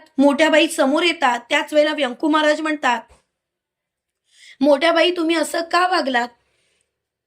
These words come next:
तुम्हाला माझ्या शब्दाचा मान ठेवायचा नव्हता, हे मला कळलं, पण तुम्ही मुद्दामून साळगावकर महाराजांचा अपमान केला. तुम्ही इंदूचं कीर्तन शेजारच्या वाडीमध्ये ठेवलं."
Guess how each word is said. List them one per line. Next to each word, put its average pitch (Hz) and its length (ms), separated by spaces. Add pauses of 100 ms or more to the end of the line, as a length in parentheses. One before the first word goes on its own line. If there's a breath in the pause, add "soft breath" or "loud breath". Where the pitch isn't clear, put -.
(500)
तुम्हाला 320 380
माझ्या 294 440
शब्दाचा 294 540
मान 285 260
ठेवायचा 277 480
नव्हता, 302 300
हे 330 100
मला 330 260
कळलं, 330 480 (1400)
पण 320 220
तुम्ही 330 200
मुद्दामून 311 680
साळगावकर 311 760
महाराजांचा 277 600
अपमान 302 480
केला. 302 300 (720 soft breath)
तुम्ही 330 220
इंदूचं 339 420 (100)
कीर्तन 311 420
शेजारच्या 294 560
वाडीमध्ये 320 540
ठेवलं." 294 340